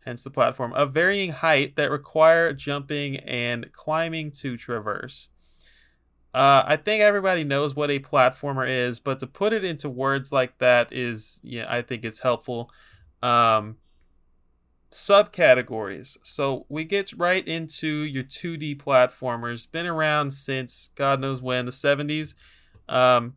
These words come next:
examples that I wrote down, Donkey Kong was from nineteen eighty-one. Everybody knows the classic arcade game. Um, and then Pitfall. Have you ever played Pitfall?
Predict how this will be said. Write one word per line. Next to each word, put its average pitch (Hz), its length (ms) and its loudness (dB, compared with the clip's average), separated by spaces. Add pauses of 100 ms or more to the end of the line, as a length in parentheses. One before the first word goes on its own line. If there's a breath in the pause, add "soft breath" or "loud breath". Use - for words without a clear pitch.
(280)
examples 175 800 -4
that 160 180 0
I 160 160 4
wrote 147 320 -2
down, 147 460 0
Donkey 170 380 2
Kong 170 340 -4
was 147 120 -8
from 143 180 -10
nineteen 139 440 -6
eighty-one. 151 880 -4
Everybody 147 540 0
knows 139 360 -4
the 135 80 -10
classic 135 500 -2
arcade 139 520 -4
game. 139 460 -6 (640 soft breath)
Um, 113 480 2
and 131 240 -6
then 123 180 -4
Pitfall. 135 840 0 (320 soft breath)
Have 139 100 -10
you 165 80 -4
ever 185 120 -4
played 196 300 -2
Pitfall? 180 580 -4